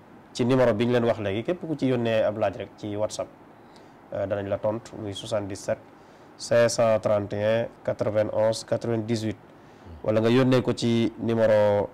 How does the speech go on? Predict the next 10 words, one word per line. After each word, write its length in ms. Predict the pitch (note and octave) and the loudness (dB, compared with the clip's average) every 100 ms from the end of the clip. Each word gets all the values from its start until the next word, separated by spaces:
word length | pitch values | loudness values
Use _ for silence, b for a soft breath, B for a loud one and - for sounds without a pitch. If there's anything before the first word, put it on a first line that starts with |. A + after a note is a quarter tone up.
| - | -12
soixante-dix-huit, 920 | - A#2+ A2 A2+ G#2 G#2+ G#2 G#2+ C3 - - - - - - - - - - - - - - - - - B B B B B B - - - | -10 -6 2 2 2 -4 -4 -2 -4 -4 -20 -20 -20 -20 -20 -20 -20 -20 -20 -20 -20 -20 -20 -20 -20 -20 B B B B B B -20 -12 0
euh, 260 | A2+ A2+ | 4 4
numéro 300 | A2 B2 A#2+ | 4 2 2
soixante-dix-huit, 840 | A2+ - B2 A2 A#2 A2+ B2+ - B2 | 2 2 2 2 0 0 -2 -2 0
euh, 380 | A#2 A2 G#2+ G#2+ - - - - - - - - - B B B B B - | 2 4 4 2 -2 -20 -20 -20 -20 -20 -20 -20 -20 B B B B B -8
six 180 | D#3+ | -2
cent 160 | D3+ D3+ | 2 2
soixante-dix-huit 520 | C3+ C#3 A#2+ A#2 C3 | 4 2 4 2 2
cinquante-sept 480 | C3+ B2+ A#2+ D3 C#3+ | 2 2 2 0 -4
soixante-six. 680 | - C#3+ B2+ - G2+ - | -2 0 0 -2 -6 -8